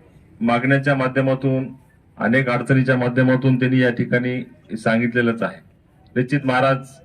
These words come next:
आमचं कर्तव्य आहे, आम्ही लोकप्रतिनिधी आहे, तुमच्या आशीर्वादानं, तुमच्या सर्वांच्या सहकार्यानं ही संधी मिळालेली आणि या संधीच्या माध्यमातून जेवढं काही करता येईल तेवढं या भागासाठी, या मतदारसंघासाठी त्या ठिकाणी आमचा करण्याचा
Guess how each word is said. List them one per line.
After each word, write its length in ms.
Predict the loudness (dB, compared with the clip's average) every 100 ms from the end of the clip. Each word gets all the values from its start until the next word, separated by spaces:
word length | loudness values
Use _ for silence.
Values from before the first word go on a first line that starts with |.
| -16 -8
आमचं 260 | -4 -2
कर्तव्य 480 | 0 0 0 0 2
आहे, 100 | 2
आम्ही 360 | 0 -2 -2 0
लोकप्रतिनिधी 640 | -2 -2 -4 0 -2 0
आहे, 100 | -2
तुमच्या 300 | -2 -4 -2
आशीर्वादानं, 560 | -2 -2 -2 0 0 0
तुमच्या 300 | -2 -2 -2
सर्वांच्या 440 | -2 0 0 -2
सहकार्यानं 640 | -4 -4 -4 -2 -2 -2 -4 -10 -20 _ -20 -20 -20 -20 -14 -2
ही 80 | 2
संधी 360 | 4 2 2
मिळालेली 400 | 2 2 2 2
आणि 220 | 0 0 0
या 120 | 0
संधीच्या 440 | 0 2 0 0
माध्यमातून 560 | 0 0 2 0 0 0
जेवढं 280 | 2 2 0
काही 140 | -2
करता 340 | 0 -2 0 0
येईल 200 | 0 -2 -12 _ -20 0
तेवढं 420 | 0 2 0 -2
या 160 | -2 0
भागासाठी, 640 | 0 0 0 -2 2 2 2 -2 -16 -20 -16 0
या 120 | 2
मतदारसंघासाठी 880 | 2 0 -4 -2 -4 -2 -2 -4 -2
त्या 120 | -2
ठिकाणी 300 | -2 -2 -2
आमचा 240 | -2 -4
करण्याचा 540 | -4 -4 -2 -2 -2